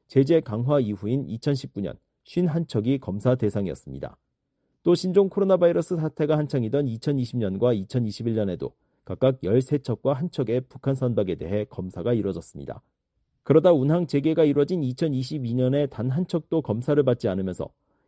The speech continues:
이상 조짐이 감지됐는데 선박의 운항이 더 늘어난 지난해에도 극히 저조한 검사 실적을 보인 것입니다. 북한 선박들이 안전검사를 받은 구체적인 이유는 알려지지 않고 있습니다.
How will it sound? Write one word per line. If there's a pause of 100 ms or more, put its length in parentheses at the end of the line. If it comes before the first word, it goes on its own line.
이상
조짐이
감지됐는데 (400)
선박의
운항이
더
늘어난
지난해에도 (180)
극히
저조한
검사
실적을
보인
것입니다. (840)
북한
선박들이
안전검사를
받은
구체적인
이유는
알려지지
않고
있습니다.